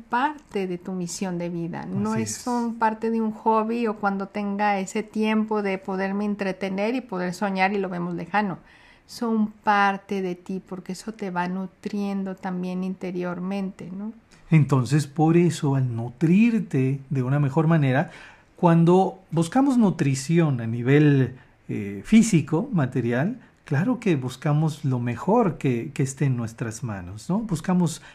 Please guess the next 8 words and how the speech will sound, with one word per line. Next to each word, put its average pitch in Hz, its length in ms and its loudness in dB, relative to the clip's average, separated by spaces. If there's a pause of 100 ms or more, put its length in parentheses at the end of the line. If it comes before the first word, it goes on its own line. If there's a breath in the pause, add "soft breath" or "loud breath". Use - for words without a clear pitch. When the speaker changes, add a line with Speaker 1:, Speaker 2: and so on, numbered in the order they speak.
(140 loud breath)
Speaker 2:
esos 175 320 0
caminos 170 560 2
que 202 400 -2
nos 147 200 0
dejen 139 260 0
satisfechos. 120 840 -8 (480 loud breath)
Pero 135 260 2
también 143 640 2